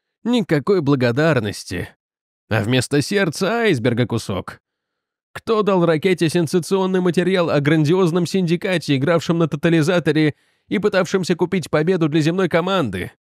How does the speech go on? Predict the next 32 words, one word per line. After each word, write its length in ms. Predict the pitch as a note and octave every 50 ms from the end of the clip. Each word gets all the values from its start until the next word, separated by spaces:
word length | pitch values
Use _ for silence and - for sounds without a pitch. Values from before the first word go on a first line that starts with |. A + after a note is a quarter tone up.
| _ -
Джимми! 720 | A2 A2 G3 B3+ C4+ C4 A3+ D#3 G#2+ F#2+ E2 E2 E2+ - _ _ _ _ _ _ _ _ _ _ _ _ -
Кто 200 | - - D3 D3+
опроверг 460 | D3+ A#2+ C#3+ D3 D3 D#3+ D3 C3 G#2+
байку 360 | A#2 - C3 E3 E3+ - F3
о 80 | F3+ E3+
знаменитом 500 | C3 C3+ E3+ F3 F#3+ G3+ G3+ F#3+ F#3+ F#3
ограблении 580 | F3 D#3 C#3 D3 C#3+ C#3 F3 F#3 F#3 F#3 E3+ D3+
ювелирного 540 | C#3+ C#3+ D3+ F3 F#3 F#3 F3 E3 F3 E3 D#3
корабля 400 | - D#3 C#3+ D3 D3+ F3+ F#3 F3+
на 120 | E3+ D#3+
орбите 360 | D3 C#3 C3+ F3+ E3+ - E3+
Каллиста, 720 | - D#3+ D#3 D3 F#3 G#3 F#3 C3 - - - G2 F2+ - _ _ _ _ _ _
когда 320 | - B2 B2 A#2 C3+ B2+
целая 520 | G#2 - - - F3 F3+ F3+ F3+ F3 E3 C3
правительственная 880 | - - C#3+ D#3 E3+ F#3 E3+ E3+ C#3+ - - E3+ F3 F3 F3 E3+ C#3+
клика, 380 | - F3 G3+ G#3+ E3 - B2+ A2
кстати, 480 | - - - F3 D#3+ - D#3+ D#3 C3 - _ _ - _ _
потом 380 | - C#3 B2 D#3 D#3 D3+ C3+ B2
дружно 380 | D3+ F#3+ G3 D3+ C#3 D#3+ D#3+
отбывавшая 500 | D3+ C3 D3+ E3 F#3 F3 D3+ - F3 E3+
наказание 520 | E3 D#3+ C3+ D3+ C#3+ C3+ E3+ F3 F3 E3 D3
в 60 | C3
лунной 240 | E3 G3 F#3 F3 D3
колонии, 540 | - A#2+ A#2 D#3+ F#3+ G3+ D#3+ A#2+ A2 A2
пыталась 500 | G#2 - A#2 A2 - B2 C#3 F3 F3+ D#3
замять 320 | B2 C3+ C#3+ D#3+ F3+ E3+ C#3+
дело 240 | A#2+ E3+ F3+ F#3+ F#3+
на 140 | F3+ F3
Земле 480 | D3 C#3+ D#3 D3 D3+ G3+ G#3+ G3+ F#3 G3
и 20 |
на 80 | F#3+ F#3
небесах? 760 | F3+ F3+ D#3 C3+ C#3+ A#2+ - F#3 G#3+ G#3 C3 - - A2+ -